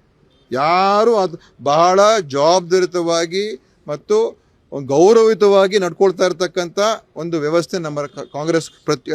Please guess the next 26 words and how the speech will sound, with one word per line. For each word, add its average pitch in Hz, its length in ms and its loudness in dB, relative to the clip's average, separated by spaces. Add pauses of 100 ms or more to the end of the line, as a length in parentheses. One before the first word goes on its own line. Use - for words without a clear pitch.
(180)
ಯಾವುದೇ 143 280 -2
ಶಾಸಕ 170 420 -6
ಇರ್ಬೋದು 180 500 -2 (380)
ಅಥವಾ 147 240 -6
ಸಚಿವ 185 360 -2
ಇರ್ಬೋದು, 185 720 -4 (180)
ಎಲ್ಲರೂ 202 220 0
ಏನು 226 100 0
ಹೇಳ್ತಾ 208 220 -4
ಇದ್ದೀವಿ, 202 220 -6
ಹೈಕಮಾಂಡ್ 202 680 -6
ಏನು 185 180 -8
ಹೇಳುತ್ತೆ 170 300 -10
ಅದ್ರ 170 180 -8
ಪ್ರಕಾರ 156 360 -12
ಹೋಗ್ತೀವಿ 127 340 -14
ಅಂತ. 117 120 -18 (160)
ಮುಖ್ಯಮಂತ್ರಿಯವರು 196 1120 -4
ಇಷ್ಟು 151 280 -6
ದೊಡ್ಡ 170 280 -2
ಮಾ-, 165 680 -6
ಜನ-, 175 200 0
ಜ-, 131 260 -4
ಜನನಾಯಕ, 160 540 -2
ಜನಪ್ರಿಯ 165 460 -6
ನಾಯಕ, 143 320 -10